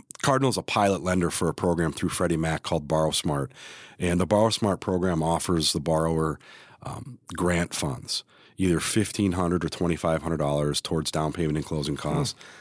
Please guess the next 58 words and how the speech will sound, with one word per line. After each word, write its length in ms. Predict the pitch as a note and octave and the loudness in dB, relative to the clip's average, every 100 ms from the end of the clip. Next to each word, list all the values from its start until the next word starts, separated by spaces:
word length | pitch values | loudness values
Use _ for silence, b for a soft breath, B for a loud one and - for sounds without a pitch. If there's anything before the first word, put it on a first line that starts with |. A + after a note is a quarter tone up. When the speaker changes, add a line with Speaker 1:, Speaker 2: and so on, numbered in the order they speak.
| B _ | B _
Speaker 1:
Does 220 | G#2 F#2 | 2 2
not 160 | F#2+ F2+ | 2 0
have 240 | F2+ E2+ | 0 -4
to 80 | - | -4
be 140 | E2 D#2+ | -2 2
repaid. 600 | D#2+ - D#2+ D#2 D2+ D2 | 0 0 0 2 0 -4
Uh, 140 | - - | -10 -4
the, 80 | F#2+ | 0
so 220 | - B2+ | 2 2
the 80 | G#2 | 2
Freddie 240 | C#3+ C#3+ | 4 4
Mac 220 | B2+ A2 | 4 2
Home 200 | - G#2 | 2 2
Possible, 400 | F2 D#2+ D#2 F2+ | 2 -2 0 0
which, 260 | E2 - - _ - | 0 0 -2 _ -12
you 120 | F#2 | -4
know, 100 | F2 | 0
is 100 | D#2 | 0
kind 240 | - - F2+ | 0 -2 -2
of 120 | E2+ | 2
a, 240 | E2 D2+ | 2 2
it 60 | C#2 | 2
used 280 | A2 D3+ - | 4 4 4
to 60 | |
be 100 | A#2 | 4
a 60 | G2 | 4
first-time 400 | - F2 F#2 E2 | 2 0 2 2
buyer 320 | D#2+ D#2+ D#2 - B B | 2 2 0 -4 B B
program. 400 | F2+ E2 D#2+ D#2+ | 0 2 2 0
You 60 | |
don't 240 | D#2 F2 E2+ | 0 0 0
have 180 | F2+ D#2+ | 0 -2
to 60 | E2+ | -2
be 120 | E2 | -2
a 40 | |
first-time 460 | - E2 - E2 D#2+ | 0 -2 -2 -2 0
buyer 320 | C#2+ D2+ D2+ | 0 0 0
to 260 | - D2+ C#2 B B B | 0 -2 -2 B B B
access 380 | B E2 - F#2 | B -4 -2 -2
that 140 | F2+ E2 | -2 0
program 280 | F2+ E2 | 0 2
anymore, 280 | E2 E2 E2+ | 2 2 0
but 100 | E2 | 0
it 180 | - - | -4 -4
gives 220 | G2 D#2 | -2 0
you 80 | E2 | 0
a 20 | |
lower 240 | D#2 D#2 D#2+ | 2 2 0
down 240 | E2 D#2 | -2 -2
payment, 400 | - D#2+ D#2+ E2 | -2 0 0 -2
you 60 | D#2+ | -6
know, 80 | |
three 180 | D#2+ D#2+ | -4 -4
percent 380 | D#2 E2 E2 D2 | -4 -4 -4 -4
down 160 | D#2 C#2+ | -4 -4
payment. 400 | D2+ D#2 D2+ - B B B B B B | -2 -2 -4 -8 B B B B B B
Speaker 2:
That's 200 | A2+ - | -4 -4
great. 260 | - G#2 | -6 -6